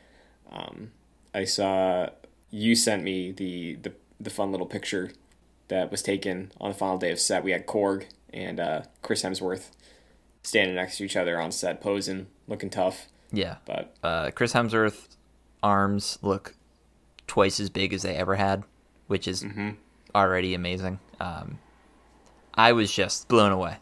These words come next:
Speaker 2: by that photo. Couldn't believe it.
Speaker 1: Yeah, I'm very excited for that one.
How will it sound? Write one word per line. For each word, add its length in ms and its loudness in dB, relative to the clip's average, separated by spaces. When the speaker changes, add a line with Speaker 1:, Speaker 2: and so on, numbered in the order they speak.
Speaker 2:
by 140 6
that 180 0
photo. 240 -6
Couldn't 160 2
believe 220 -4
it. 120 -14
Speaker 1:
Yeah, 180 -14
I'm 220 -2
very 280 6
excited 340 2
for 80 -6
that 140 -4
one. 220 -8